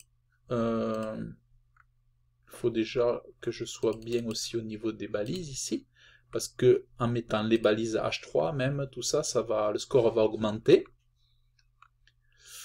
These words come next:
Euh, là j'ai même des balises H quatre, mais je sais pas si l'outil, euh, prend les balises H quatre. Ah si, c'est bon. Voilà.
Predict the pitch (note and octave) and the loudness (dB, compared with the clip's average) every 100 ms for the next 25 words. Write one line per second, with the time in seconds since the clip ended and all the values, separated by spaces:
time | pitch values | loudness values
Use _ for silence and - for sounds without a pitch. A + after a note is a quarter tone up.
0 | - _ _ _ - A#2+ A#2 A#2 A#2 A#2 | -20 _ _ _ -2 2 4 6 6 6
1 | A#2 A#2+ B2 - - - - B2 B2+ B2+ | 4 2 -2 -6 -18 -14 -4 -4 -2 -2
2 | C#3 C3+ B2 A#2 A#2+ A#2+ B2 A#2+ A#2+ - | -2 -2 -2 -2 -2 -4 -2 -2 -4 -4
3 | - G#3+ - E3 C#3+ C#3+ - D#3+ F3+ - | -4 -6 -6 -8 -8 -10 -12 -10 -10 -6
4 | C#3 C3 - - F3 F#3+ - _ - B2 | -4 -6 -8 -14 -12 -12 -16 _ 0 2
5 | B2 A#2+ A#2+ A#2+ A#2+ A#2 - D#3+ D#3 B2 | 4 2 2 2 0 -4 -10 -8 -6 -4
6 | B2 D3+ C#3 B2 - - - - D#3 - | -6 -6 -8 -8 -6 -6 -8 -8 -10 -10
7 | A2+ - - - - _ _ - - G#2+ | -12 -14 -16 -20 -20 _ _ -18 -16 -12
8 | G2 B2+ F3 A#3 C4 _ _ _ _ _ | -6 -4 -4 -6 -12 _ _ _ _ _
9 | _ _ - _ - - _ - - - | _ _ -20 _ -20 -20 _ -20 -20 -20
10 | _ _ _ _ - - - _ _ _ | _ _ _ _ -20 -20 -20 _ _ _
11 | _ _ _ _ _ _ _ _ _ _ | _ _ _ _ _ _ _ _ _ _
12 | _ _ _ _ _ _ _ _ _ _ | _ _ _ _ _ _ _ _ _ _
13 | - _ _ _ - A#2+ G2 F#2+ F#2 | -20 _ _ _ -8 -2 0 0 -4